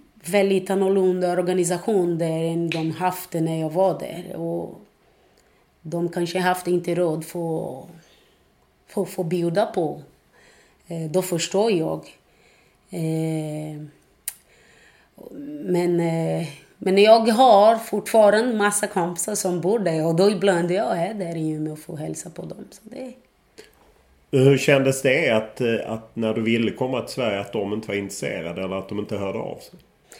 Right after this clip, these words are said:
Speaker 1: Nej, men också, eh, alltså, jag tänker på, men jag, det var inte typ min första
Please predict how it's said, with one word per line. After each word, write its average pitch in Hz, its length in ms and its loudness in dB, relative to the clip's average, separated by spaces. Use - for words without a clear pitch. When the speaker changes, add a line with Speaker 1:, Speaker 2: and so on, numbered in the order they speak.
Speaker 1:
Nej, 311 240 4
men 277 280 6
också, 302 600 4
eh, 214 240 0
alltså, 226 160 0
jag 220 320 8
tänker 254 380 4
på, 185 240 0
men 185 240 0
jag, 196 400 6
det 196 100 6
var 202 160 4
inte 220 220 2
typ 196 260 -2
min 185 180 0
första 170 760 -2